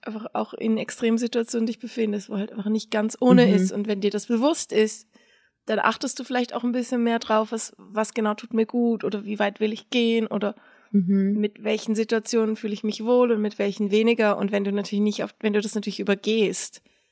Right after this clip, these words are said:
Speaker 1: dann kann's natürlich, ähm, traumatisierend sein.
Speaker 2: Voll.
Speaker 1: Ja.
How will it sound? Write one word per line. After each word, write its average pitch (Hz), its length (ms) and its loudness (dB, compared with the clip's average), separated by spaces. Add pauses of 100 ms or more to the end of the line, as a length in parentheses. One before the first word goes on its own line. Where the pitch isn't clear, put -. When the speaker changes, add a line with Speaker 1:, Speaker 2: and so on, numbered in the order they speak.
(440)
Speaker 1:
dann 202 300 0
kann's 196 360 0
natürlich, 220 720 0 (180)
ähm, 233 540 4 (340)
traumatisierend 233 880 4
sein. 233 260 -2
Speaker 2:
Voll. 185 440 6
Speaker 1:
Ja. 226 180 -6